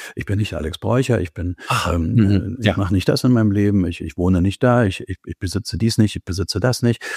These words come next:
Speaker 1: ich hab kein Auto, ich hab keine dunklen Haare“, ich, und
Speaker 2: Mhm.
Speaker 1: so weiter. Das machst du, bis dir nichts mehr über dich einfällt.
Speaker 2: Mhm.
Speaker 1: Und wenn du mit, mit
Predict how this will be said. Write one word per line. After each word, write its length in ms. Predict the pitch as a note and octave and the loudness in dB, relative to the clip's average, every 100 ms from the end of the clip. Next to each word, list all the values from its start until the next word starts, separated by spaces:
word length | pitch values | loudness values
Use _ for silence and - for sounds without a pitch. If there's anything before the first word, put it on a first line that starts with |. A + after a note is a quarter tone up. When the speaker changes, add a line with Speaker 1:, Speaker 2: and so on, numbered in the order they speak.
| - | -10
Speaker 1:
ich 140 | G2+ - | -8 -8
hab 100 | - | 0
kein 160 | C3+ | 2
Auto, 280 | A#2+ B2+ A#2 | 2 2 2
ich 160 | G2+ - | 0 -4
hab 180 | - | -10
keine 220 | - A2+ G#2+ | -2 0 4
dunklen 360 | G#2+ G2 G2+ | 2 4 4
Haare“, 340 | F#2+ F#2+ F#2 D#2+ | 4 2 0 -2
ich, 120 | F#2 | -4
und 160 | G#2 | -2
Speaker 2:
Mhm. 20 | G#2 | -2
Speaker 1:
so 120 | E2 | 0
weiter. 240 | B1 C2 - - - - - | 0 -2 -8 -14 -18 -20 -6
Das 140 | A#2+ C#3+ | -2 2
machst 220 | D3+ - | 2 2
du, 60 | C3 | 0
bis 160 | B2 | 2
dir 120 | - | 2
nichts 220 | A2 B2+ - | 2 2 0
mehr 120 | G#2 | 0
über 140 | G2+ | 2
dich 200 | F#2+ - | 0 -2
einfällt. 680 | - G2+ B2+ - F#2 B2 - - - | -2 -2 -2 -6 -6 -6 -8 -20 -4
Speaker 2:
Mhm. 180 | A2 G2+ | -2 0
Speaker 1:
Und 420 | G#2+ G#2 A2 A2+ - _ _ _ | 2 4 2 -2 -10 _ _ _
wenn 140 | - A2+ | 0 4
du 80 | A#2+ | 4
mit, 140 | A#2+ - | 2 -2
mit 160 | - A2+ | -2 -2